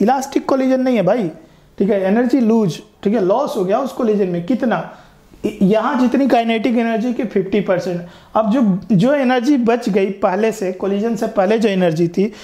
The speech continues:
और collision के बाद एनर्जी कम हो गई, फिफ्टी परसेंट कम हो गई, तो वो bounce करेगा, तो height तो, ठीक है, और bound to the same height, हाँ,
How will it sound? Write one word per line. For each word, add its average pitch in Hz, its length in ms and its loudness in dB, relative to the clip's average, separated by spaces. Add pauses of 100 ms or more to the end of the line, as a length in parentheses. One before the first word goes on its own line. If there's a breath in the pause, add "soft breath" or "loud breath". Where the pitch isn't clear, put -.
(140 loud breath)
और 190 140 2
collision 208 420 2
के 220 120 0
बाद 196 320 0
एनर्जी 202 320 0
कम 233 260 -2
हो 185 200 -2
गई, 165 120 -4
फिफ्टी 185 300 -2
परसेंट 214 400 -2
कम 220 160 2
हो 190 100 0
गई, 190 140 2 (360 loud breath)
तो 247 60 4
वो 226 280 2
bounce 240 460 0
करेगा, 202 360 -2
तो 240 140 -10
height 202 380 -4
तो, 269 300 -2 (640 loud breath)
ठीक 233 140 2
है, 302 200 -2 (240)
और 214 340 0
bound 208 460 2
to 233 140 0
the 254 120 0
same 262 300 0
height, 170 220 0
हाँ, 180 320 -4